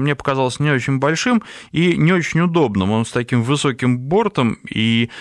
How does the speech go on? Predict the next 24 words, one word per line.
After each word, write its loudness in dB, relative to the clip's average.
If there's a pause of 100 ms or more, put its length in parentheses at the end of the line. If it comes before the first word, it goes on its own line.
(180)
даже 2
было 2
сомнение, 0
насколько, -2
э, -2 (500)
разумно 2
покупать -4
хэтчбек. -4
Э, -2 (420)
седан, -2
наверное, 0
с -4
этой -2
точки -4
зрения 0
может 0
быть -4
предпочтительнее. -4
Стоит -6
с-, -16
к -4
нему 2
присмотреться. -2
Но, 0